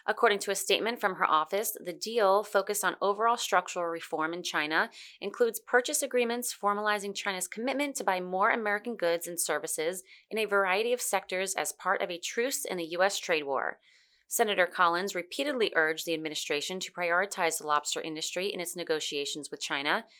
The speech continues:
and as a direct result, lobster is significantly highlighted in the agricultural sector purchase agreement.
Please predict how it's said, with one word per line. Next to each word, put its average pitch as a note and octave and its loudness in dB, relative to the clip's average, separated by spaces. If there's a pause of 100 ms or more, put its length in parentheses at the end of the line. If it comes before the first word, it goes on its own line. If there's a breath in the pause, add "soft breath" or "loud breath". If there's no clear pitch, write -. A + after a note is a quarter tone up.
(240 soft breath)
and G3+ -2
as G3+ 2
a F3 -10
direct A3 2
result, B3 2
lobster F3+ 2
is - 0
significantly A#3+ -4
highlighted F#3 2
in E3+ 0
the - -8
agricultural F3 0
sector E3 -2
purchase - -4
agreement. C3+ -10